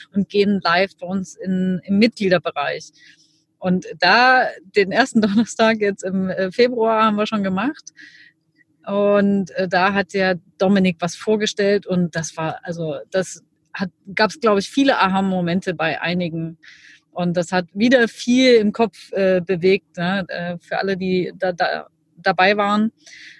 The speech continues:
Ähm, ja, d-, das sind so Sachen, die einen auch dann echt, äh, weiterbringen. Und klar, d-,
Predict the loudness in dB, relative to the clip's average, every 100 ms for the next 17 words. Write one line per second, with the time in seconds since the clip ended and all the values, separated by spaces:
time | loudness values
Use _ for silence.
0 | -6 -2 0 0 -2 0 0 0 -2 -14
1 | -10 -2 0 2 2 2 2 2 0 0
2 | -2 -2 -6 -2 0 -2 -4 -10 -10 -12
3 | -6 -4 -2 0 0 -2 0 0 0 -2
4 | -4 -2 0 0 -2